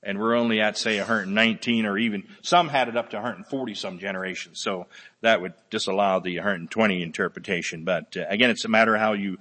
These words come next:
calculate out the length of generations. But, uh, the fourth thing that I see as I think of maintaining our spiritual, uh, sustainability is,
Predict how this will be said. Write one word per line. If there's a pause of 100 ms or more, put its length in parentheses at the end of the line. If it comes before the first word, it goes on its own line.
(260)
calculate
out
the
length
of
generations.
But,
uh, (1200)
the
fourth
thing
that
I
see
as
I
think
of
maintaining
our (320)
spiritual, (340)
uh,
sustainability
is,